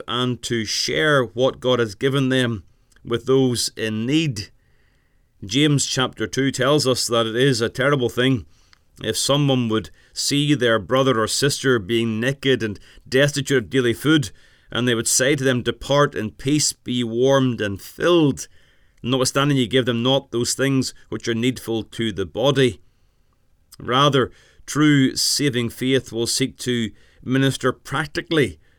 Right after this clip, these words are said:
to those who have these particular needs. First John chapter three tells us the same, that whoso hath this world's good,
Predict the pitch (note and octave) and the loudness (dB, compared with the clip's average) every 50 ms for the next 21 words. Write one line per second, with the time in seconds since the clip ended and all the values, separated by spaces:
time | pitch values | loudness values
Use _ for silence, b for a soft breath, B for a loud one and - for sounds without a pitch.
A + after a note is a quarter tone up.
0 | _ - - A#2+ A#2+ C3 C#3 C#3 C#3 C3+ C3 - - - C3 A#2 A2 A#2+ B2 B2+ | _ -10 -6 -2 0 2 2 4 4 4 2 0 0 -2 -2 -4 -2 -2 0 0
1 | B2+ A#2 F#2+ G2 - B2 B2+ B2 B2 A#2+ A#2 - - A#2 - - A#2 - - B2 | 0 0 -2 -6 -6 -4 -2 0 0 -2 -4 -6 -8 -8 -6 -6 -8 -8 -6 -6
2 | A2 A2 G#2+ G2+ A2+ B2+ C3+ C3 G#2 F2+ F#2+ - - - - _ _ _ _ _ | -4 -4 -4 -2 2 2 2 2 0 -2 -6 -6 -6 -8 -16 _ _ _ _ _
3 | _ _ _ _ _ _ _ _ _ _ - - - A2+ B2+ B2+ - - C3 A#2+ | _ _ _ _ _ _ _ _ _ _ -20 -12 -4 -2 -2 -2 0 0 0 0
4 | A#2+ A2+ - - B2 A#2+ - - G#2+ - - B2 C#3 C3 A#2+ B2+ C3 C3+ C3+ C3 | 0 -2 -2 -4 -4 -4 -4 -8 -10 -4 -2 -2 -2 0 0 0 2 2 2 0
5 | A2+ G#2+ F2+ A2 - - C3+ D#3 F3 E3+ B2 F#2+ b b b b b b b b | 0 -4 -4 -2 -2 0 0 2 0 0 0 -4 b b b b b b b b
6 | b b b b b b - G#2 G2+ A2 A#2+ B2+ C3+ C3 - - - C3+ A2+ G#2 | b b b b b b -8 -6 -4 -2 0 0 0 0 0 2 2 0 0 0
7 | B2 C3 C3+ B2+ - - C3 C#3 C3+ - - A2+ B2 B2+ A#2+ A2+ F2+ F2 B2 C#3 | 0 0 0 0 -2 0 -2 -2 -2 -2 -2 0 0 2 2 0 -2 -2 -2 0
8 | D#3+ D#3 - - | 0 0 -2 -6